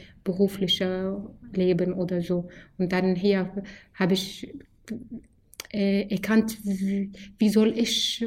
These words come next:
weiter meine, äh, Kenntnisse, meine aufbauen oder so. Und das ist, äh, für mich auch besonders. Und außerdem habe ich hier Fre-,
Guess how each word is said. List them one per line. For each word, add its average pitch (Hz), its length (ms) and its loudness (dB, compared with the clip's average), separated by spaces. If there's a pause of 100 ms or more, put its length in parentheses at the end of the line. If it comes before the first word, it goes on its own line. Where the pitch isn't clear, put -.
(100)
weiter 214 500 0
meine, 202 640 2 (380)
äh, 190 480 -2 (140)
Kenntnisse, 196 500 4
meine 185 600 2
aufbauen 190 600 0
oder 180 220 -2
so. 180 280 -8 (460)
Und 190 380 0
das 202 180 -2
ist, 214 260 -4
äh, 180 140 -2
für 180 200 -2
mich 185 220 0
auch 180 140 -2
besonders. 175 640 -6 (680)
Und 214 140 2
außerdem 202 540 0
habe 196 120 0
ich - 120 -2
hier 185 180 4
Fre-, 185 680 -2